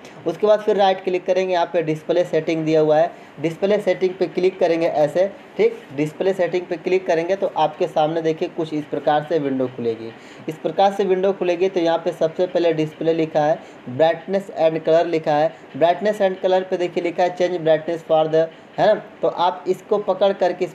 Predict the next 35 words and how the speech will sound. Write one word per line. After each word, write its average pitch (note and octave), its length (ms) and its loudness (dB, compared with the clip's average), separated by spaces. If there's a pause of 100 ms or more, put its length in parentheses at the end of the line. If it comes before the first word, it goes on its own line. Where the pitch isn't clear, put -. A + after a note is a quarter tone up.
पॉइंटर D#3+ 340 2
को F#3 180 0
जब F#3 300 0
आगे D#3+ 220 0
की F3+ 120 -6
तरफ E3+ 200 -2
बढ़ाएंगे D#3 360 2
तो F3+ 120 -6
brightness D3+ 440 0
देखिए D3+ 300 -2
बढ़ D#3 180 2
रहा D#3+ 200 4
है, E3+ 140 0 (260)
ठीक E3+ 160 -2
है, G#3+ 120 2 (220)
और D#3+ 100 4
पीछे F3 340 0
की G3 140 -2
तरफ F#3 300 0
left E3+ 260 0
button E3 240 0
से E3+ 140 0
drag D#3 260 2
करेंगे, D#3+ 260 0
देखिए D#3 240 0
brightness D3 400 0
आपका F3+ 340 0 (320)
घट B2 240 -4
रहा A2+ 120 -2
है। A2 140 -8 (260)
यहाँ F3 120 2
पे G3+ 140 0
night, G3+ 400 2 (120)
है E3 140 0
ना, A3+ 140 -2